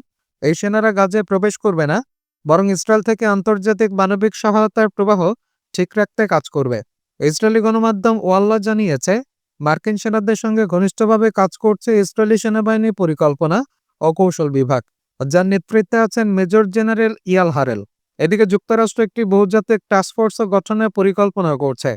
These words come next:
এতে অংশ নিতে পারে মিশর, কাতার, তুরস্ক ও সংযুক্ত আরব আমিরাত, যারা গাজায় স্থিতিশীলতা ফিরিয়ে আনতে ভূমিকা রাখবে বলে আশা করা হচ্ছে। অ্যাডমিরাল কুপার বলেন, "আমেরিকার ছেলেমেয়েরা শান্তির আহ্বানে সাড়া দিচ্ছে।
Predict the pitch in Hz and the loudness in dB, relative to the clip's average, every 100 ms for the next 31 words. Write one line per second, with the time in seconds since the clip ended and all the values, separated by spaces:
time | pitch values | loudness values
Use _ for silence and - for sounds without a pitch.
0 | - _ _ 147 151 196 190 220 220 226 | -8 _ _ -4 2 2 0 -4 -2 -2
1 | 208 226 220 196 - 220 202 208 226 208 | 0 0 2 0 0 -2 0 0 0 0
2 | 214 208 202 - 214 208 190 196 - 185 | 0 0 0 0 -2 0 -2 -2 0 2
3 | 190 196 170 147 196 _ _ _ 135 156 | 2 2 0 0 -2 _ _ _ -4 0
4 | 180 185 196 208 208 - 202 220 - 220 | 0 2 0 2 0 -2 -4 -4 -2 -2
5 | 208 226 208 202 214 214 208 220 175 185 | 0 -2 0 0 2 0 0 -2 0 0
6 | 202 220 214 196 220 160 143 226 _ _ | 0 2 0 0 -2 0 0 -2 _ _
7 | _ 151 160 175 147 135 127 131 - 123 | _ -4 -2 -2 -2 -2 -2 -4 -6 -8
8 | 107 _ _ - 143 151 165 160 151 156 | -8 _ _ -6 -6 -4 -4 -4 -4 -2
9 | 156 147 147 180 262 _ _ _ - 156 | 0 0 0 0 -2 _ _ _ -2 0
10 | 196 208 233 202 214 208 220 226 226 214 | 0 0 -2 -2 0 0 0 0 0 -2
11 | 190 175 220 220 214 220 226 196 160 139 | -4 0 2 2 2 -2 0 0 0 -2
12 | 131 - | -4 -4